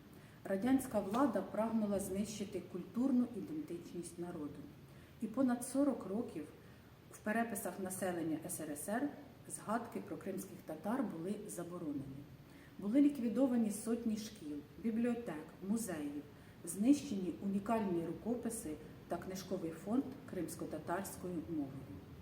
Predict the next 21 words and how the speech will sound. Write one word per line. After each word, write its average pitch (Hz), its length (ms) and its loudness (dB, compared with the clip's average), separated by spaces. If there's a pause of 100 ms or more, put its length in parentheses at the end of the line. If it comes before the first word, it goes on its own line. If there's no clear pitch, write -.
(420)
Окупанти 254 540 6
перейменовували 190 880 4 (140)
вулиці 214 500 0 (120)
і 196 40 -6
місця, 196 420 0 (180)
стираючи 170 600 -2
з - 160 -8
пам'яті 214 480 0 (140)
всі - 340 -4 (100)
існуючі 151 580 -4
назви. 139 360 -2 (720)
Але 208 260 2
кримсько-татарський 220 1000 0
народ 208 340 4 (320)
не 196 220 0
зламався. 180 640 -4 (560)
Їх 226 260 2
дух 311 260 8 (100)
не 240 160 10
був 214 220 2
підкорений. 151 720 -2